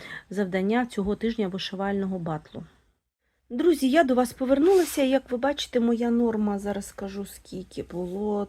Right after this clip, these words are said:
п'ятсот дев'яносто шість хрестиків виконано, тому що, підглядую, тут біля мене лежить планшет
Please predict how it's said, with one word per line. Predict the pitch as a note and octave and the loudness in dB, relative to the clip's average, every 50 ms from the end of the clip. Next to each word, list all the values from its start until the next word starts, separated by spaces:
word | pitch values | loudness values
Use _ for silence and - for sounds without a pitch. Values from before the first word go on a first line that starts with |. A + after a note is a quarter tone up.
| _ _ _ | _ _ _
п'ятсот | - F#3 F#3 - - A#3 G3 F3 | -10 -10 -6 -2 0 0 0 0
дев'яносто | G3+ F#3+ F#3+ F#3+ G3+ G3 F#3+ - - - G#3 | -2 -4 -2 -2 -4 -4 -6 -8 -10 -10 -10
шість | - - - F#3+ F#3 - - | -10 -10 -10 -10 -10 -12 -12
хрестиків | - - F#3+ G3 F3 - - - - - G#3 F3+ | -10 -8 -8 -8 -8 -10 -14 -12 -8 -8 -6 -4
виконано, | F3+ G3 F#3+ - A3+ A3+ A#3+ B3+ C4+ D4 E4 F#4 - - - - - - - - - A#3 A3 - - - | -4 -6 -6 -4 -6 -6 -4 -4 -4 -4 -4 -6 -8 -12 -20 -20 -20 -20 -20 -20 -18 -18 -18 -20 -18 -14
тому | - F#3+ F#3+ | -12 -10 -10
що, | - - G3+ | -8 -10 -8
підглядую, | - G#3+ F#3+ G3 G3 G#3 G3 F#3+ F3 F#3 | -6 -6 -6 -4 -4 -2 -2 -2 -4 -8
тут | - - F#3 F3 | -10 -10 -10 -10
біля | E3+ G3 F#3 F#3+ F#3+ | -8 -8 -6 -6 -6
мене | F#3+ F#3+ F#3 F#3 F3+ F#3 F#3 F#3 F#3 - _ - | -6 -6 -6 -6 -6 -6 -8 -10 -12 -14 _ -14
лежить | F#3 F#3 F#3 G3 F#3 F#3 F#3+ F#3 | -12 -10 -8 -8 -8 -10 -12 -12
планшет | - G3+ G3 G3+ G3+ - - - - - | -10 -10 -8 -8 -8 -8 -6 -6 -6 -6